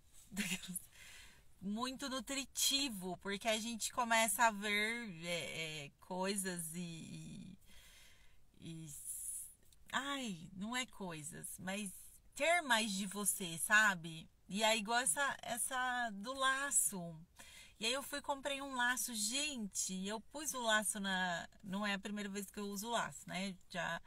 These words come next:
foi, eu acho que a semana passada. Se eu não me engano, foi na quarta da semana passada a primeira vez que eu usei o laço. Comprei o laço na terça? Não, comprei o laço na segunda-feira da semana passada.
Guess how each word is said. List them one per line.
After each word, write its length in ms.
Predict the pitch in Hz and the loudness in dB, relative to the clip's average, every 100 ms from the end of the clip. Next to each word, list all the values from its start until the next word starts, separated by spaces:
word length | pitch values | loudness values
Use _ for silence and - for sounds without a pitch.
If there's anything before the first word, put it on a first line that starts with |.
| - - - - | -14 -20 -18 -2
foi, 120 | 180 | 4
eu 60 | 185 | 4
acho 160 | 196 | 4
que 100 | - | 0
a 40 | 202 | 0
semana 400 | 220 202 208 233 | 0 2 2 2
passada. 760 | 254 254 - 160 151 156 156 | 0 0 2 0 0 -6 -12
Se 160 | - - | -10 -8
eu 80 | 269 | -6
não 80 | 311 | -8
me 100 | 294 | 0
engano, 260 | 277 302 | 0 0
foi 160 | - 302 | -2 -2
na 140 | 294 | -2
quarta 460 | 285 285 277 285 277 | -2 0 0 -2 -4
da 120 | 262 | -2
semana 380 | 254 226 220 208 | -4 -2 -4 -4
passada 400 | 190 190 220 226 | -4 -2 -2 -2
a 60 | |
primeira 400 | 208 214 202 214 | -4 -4 -2 -2
vez 200 | 185 196 | -2 -2
que 80 | - | -2
eu 60 | 202 | -4
usei 240 | 185 185 | -4 -4
o 80 | 196 | -2
laço. 420 | 196 - - - - - - - - | -2 -2 -4 -8 -8 -18 -20 -20 -8
Comprei 380 | 175 170 185 190 | -6 0 2 6
o 20 | |
laço 340 | 175 180 - | 4 4 -2
na 140 | 170 160 | -4 -6
terça? 800 | - 214 208 170 - 170 147 156 | -4 -2 -2 -6 -8 -10 -12 -8
Não, 360 | 175 208 196 160 | -2 0 0 -2
comprei 280 | 175 190 214 | -6 -2 4
o 40 | |
laço 300 | 220 220 233 | 4 4 2
na 100 | 220 | 0
segunda-feira 840 | - 208 196 262 294 269 240 196 | 0 0 -6 0 2 2 0 -2
da 120 | 175 175 | -2 -2
semana 480 | 196 175 196 320 | -2 0 2 2
passada. 520 | 320 214 - 175 175 | 2 2 2 2 0